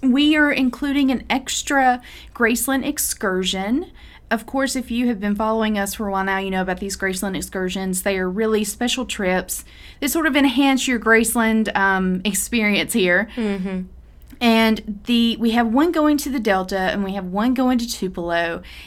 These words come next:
Speaker 1: and we will have these during Elvis Week, and we just added an extra Tupelo date due to popular demand. So go check that out on the schedule and get your tickets now. And don't forget to, uh,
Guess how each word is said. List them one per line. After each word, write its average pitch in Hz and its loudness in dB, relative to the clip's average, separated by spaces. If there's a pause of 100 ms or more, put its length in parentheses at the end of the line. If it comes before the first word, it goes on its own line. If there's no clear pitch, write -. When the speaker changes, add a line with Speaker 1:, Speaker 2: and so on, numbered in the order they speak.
(120)
Speaker 1:
and 196 0
we 196 -2
will 254 0
have 233 0
these 226 0
during 240 2
Elvis 202 0
Week, 190 -2
and 196 -4
we 196 0
just 233 0
added 226 2
an 190 2
extra 190 -2
Tupelo 277 -2
date 185 -4 (100)
due 196 -4
to 233 -2
popular 196 -6
demand. 220 -2 (360)
So 208 0
go 196 -2
check 220 -4
that 214 0
out 196 2
on 196 -2
the 262 0
schedule 202 0
and 254 4
get 180 -6
your 208 -4
tickets 262 -4
now. 202 -4 (360)
And 269 4
don't 349 2
forget 294 0 (120)
to, 311 2
uh, 254 2